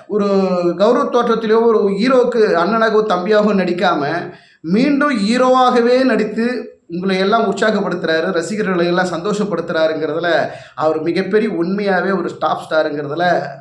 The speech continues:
மறக்க முடியாத ஒரு உண்மை, மறுக்க முடியாத ஒரு உண்மையும் கூட. ஆயிரத்தி தொள்ளாயிரத்தி தொண்ணூத்தி ரெண்டுல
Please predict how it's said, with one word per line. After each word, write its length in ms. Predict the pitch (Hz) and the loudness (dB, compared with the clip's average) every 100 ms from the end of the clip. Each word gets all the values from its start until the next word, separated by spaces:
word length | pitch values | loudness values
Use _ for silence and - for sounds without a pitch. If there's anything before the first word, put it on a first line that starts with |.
| - | -10
மறக்க 380 | 139 175 175 | -6 -4 -6
முடியாத 460 | 170 156 151 151 156 | -8 -4 -2 -2 -2
ஒரு 160 | 143 143 | -4 -6
உண்மை, 380 | 135 151 202 139 | -6 -6 -6 -6
மறுக்க 360 | 147 185 - 208 | -6 -6 -6 -6
முடியாத 360 | 175 165 147 | -4 -4 -4
ஒரு 260 | 143 143 127 | -6 -8 -10
உண்மையும் 420 | 123 131 135 127 | -8 -6 -6 -10
கூட. 200 | 127 123 - - - _ - - | -12 -14 -16 -20 -20 _ -20 -4
ஆயிரத்தி 440 | 156 226 254 254 | 0 0 0 -4
தொள்ளாயிரத்தி 720 | - 220 202 202 196 190 170 | -2 2 4 2 0 -4 -4
தொண்ணூத்தி 440 | 170 185 240 247 208 | -4 -2 -2 -2 -4
ரெண்டுல 640 | 180 185 165 190 190 131 | -4 -2 0 2 2 -2